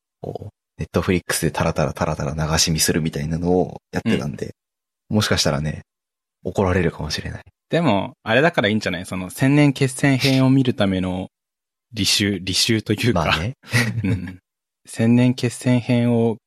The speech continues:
Speaker 2: ガチって見てれば許される気がする。
Speaker 1: 千年決戦編のために見たから、ちょ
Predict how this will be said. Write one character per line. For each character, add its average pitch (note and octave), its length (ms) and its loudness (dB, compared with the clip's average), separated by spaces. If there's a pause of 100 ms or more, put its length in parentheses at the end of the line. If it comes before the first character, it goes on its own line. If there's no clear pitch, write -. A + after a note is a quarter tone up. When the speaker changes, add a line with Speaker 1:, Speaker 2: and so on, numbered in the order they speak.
(160)
Speaker 2:
ガ A2 140 0
チ - 160 0
っ - 20 0
て G#2 180 -2
見 G2 120 0
て G2+ 140 0
れ F#2 100 -2
ば F2+ 200 -6
許 G2 220 -2
さ A2+ 140 0
れ G#2 100 2
る F#2 80 -8
気 - 140 -8
が F2+ 100 -8
す - 140 -12
る。 G2 100 -14 (320)
Speaker 1:
千 F#2+ 240 -10
年 F#2+ 240 -6
決 - 200 -6
戦 G2 260 0
編 G2 200 -2
の G2 80 0
た - 200 -6
め G#2+ 120 2
に F#2 140 0
見 D#2 80 -2
た D2 140 -4
か D#2 100 -4
ら、 D#2 320 -2
ち - 100 -8
ょ - 20 -16